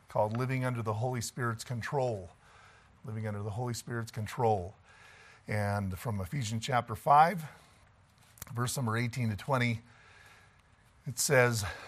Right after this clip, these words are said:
"And be not drunk with wine, wherein is excess, but be filled with the Spirit,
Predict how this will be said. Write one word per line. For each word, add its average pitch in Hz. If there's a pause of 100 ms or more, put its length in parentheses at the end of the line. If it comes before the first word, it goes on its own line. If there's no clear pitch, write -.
(140)
"And 123
be 143
not 165
drunk 147
with 113
wine, 120
wherein 120
is 110
excess, 120 (480)
but 117
be 120
filled 160
with 160
the 147
Spirit, 110